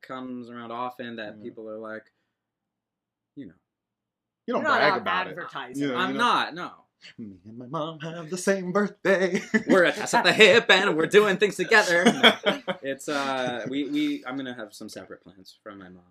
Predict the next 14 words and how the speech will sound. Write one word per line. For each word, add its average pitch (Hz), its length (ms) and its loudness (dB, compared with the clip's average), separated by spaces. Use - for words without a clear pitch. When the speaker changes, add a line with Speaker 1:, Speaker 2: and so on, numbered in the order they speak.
Speaker 1:
this - 180 -20
year. - 80 -20
Speaker 3:
What 214 60 -18
are - 20 -16
you 226 80 -16
planning 220 280 -18
to 208 40 -20
do 262 140 -18
for - 100 -18
your 131 80 -16
birthday, 120 280 -20
Jacob? 151 260 -20
Speaker 1:
Really? 285 480 2
Honestly, 208 540 -6